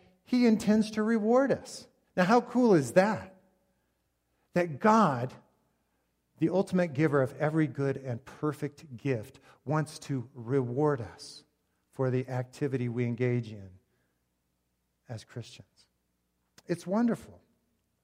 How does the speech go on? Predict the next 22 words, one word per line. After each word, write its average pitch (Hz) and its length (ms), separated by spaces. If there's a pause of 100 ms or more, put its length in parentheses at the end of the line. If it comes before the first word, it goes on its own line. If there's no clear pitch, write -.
(1300)
And 185 140
so 226 500
today, 175 680 (1120)
we're 151 140
going 160 220
to 160 100
talk 156 240
about 147 240
prayer. 131 400 (2500)
Now, 139 300
there 165 240
are 135 320 (280)
a - 60 (460)
ton 147 460 (800)
of 120 520
books 123 460 (580)
that 120 120
have 123 180
been 120 180
written 120 360 (360)
about 117 360
prayer. 107 420